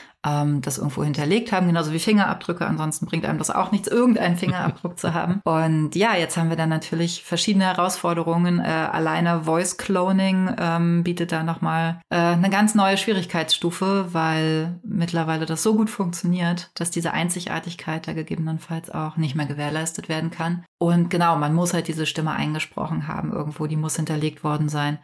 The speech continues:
Speaker 1: Da möchte man natürlich auch den E U A I Act im Hintergrund haben oder im Hinterkopf, dass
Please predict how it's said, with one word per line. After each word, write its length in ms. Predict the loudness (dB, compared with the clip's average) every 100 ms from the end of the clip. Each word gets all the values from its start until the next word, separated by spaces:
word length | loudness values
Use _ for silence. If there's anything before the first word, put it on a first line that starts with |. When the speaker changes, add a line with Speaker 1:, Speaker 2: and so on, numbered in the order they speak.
| -2
Speaker 1:
Da 140 | 0
möchte 300 | 2 0 0
man 160 | 0 0
natürlich 440 | -2 -4 -4 -4
auch 120 | -8
den 340 | -4 -4 -2 -2
E 120 | -2
U 180 | 0 -2
A 40 |
I 400 | -2 -2 -2 -2
Act 440 | -2 -4 -6 -12 -6
im 120 | -2
Hintergrund 800 | 0 -2 -4 -6 -4 -2 -4 -6 -8
haben 320 | -2 0 0
oder 160 | -2 -2
im 80 | 0
Hinterkopf, 560 | -2 -2 -4 -6 -6 -18 -20 -20 -20 _
dass 360 | -4 -2 -4